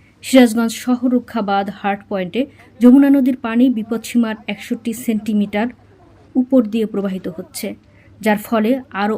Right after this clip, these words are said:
অবনতি হয়েছে জেলার বন্যা পরিস্থিতি। ইতোমধ্যেই বন্যা কবলিত হয়ে পড়েছে জেলার পাঁচটি উপজেলার চৌত্রিশটি ইউনিয়নের সাড়ে পাঁচ হাজার পরিবারের অর্ধ লক্ষাধিক মানুষ। বন্যা কবলিত এলাকার বসতবাড়ি, রাস্তাঘাট,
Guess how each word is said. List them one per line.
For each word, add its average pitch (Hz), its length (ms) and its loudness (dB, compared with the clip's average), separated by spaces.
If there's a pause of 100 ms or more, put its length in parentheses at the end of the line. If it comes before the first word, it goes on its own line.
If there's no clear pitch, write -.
অবনতি 233 460 2
হয়েছে 226 480 0
জেলার 190 300 -4
বন্যা 190 280 -4
পরিস্থিতি। 196 560 -8 (520)
ইতোমধ্যেই 285 580 6
বন্যা 240 360 4
কবলিত 233 360 -2
হয়ে 226 240 -4
পড়েছে 214 460 -6
জেলার 202 380 -6
পাঁচটি 208 380 -8
উপজেলার 196 460 -8 (320)
চৌত্রিশটি 233 540 0
ইউনিয়নের 208 500 0 (240)
সাড়ে 220 340 -4
পাঁচ 214 320 -4
হাজার 214 240 -4
পরিবারের 196 500 -4 (140)
অর্ধ 196 320 -6
লক্ষাধিক 190 480 -8
মানুষ। 185 300 -8 (560)
বন্যা 214 280 4
কবলিত 196 340 -4
এলাকার 202 460 -4
বসতবাড়ি, 196 640 -4
রাস্তাঘাট, 202 580 -6